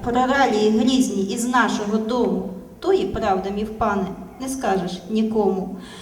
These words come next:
Бо слова затяжкі є для людського вуха, і тому то, мій пане, ніхто вас не слуха. Це чині-, цинічно, шановний, казати про мову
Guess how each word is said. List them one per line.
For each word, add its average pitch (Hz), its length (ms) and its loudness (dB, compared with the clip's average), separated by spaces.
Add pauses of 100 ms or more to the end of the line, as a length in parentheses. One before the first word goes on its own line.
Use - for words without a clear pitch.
(180)
Бо 294 140 2
слова 320 580 4
затяжкі 285 680 -2
є 175 240 4 (260)
для 220 80 2
людського 214 600 4
вуха, 185 500 4 (180)
і 240 100 -4
тому 285 260 4
то, - 120 2
мій 190 160 6
пане, 170 500 2 (180)
ніхто 302 280 0
вас - 360 -2
не 190 120 2
слуха. 175 500 -2 (460)
Це 262 300 2 (140)
чині-, 277 440 -2
цинічно, 320 540 2
шановний, 220 720 4 (840)
казати 277 440 4
про 262 200 2
мову 254 600 10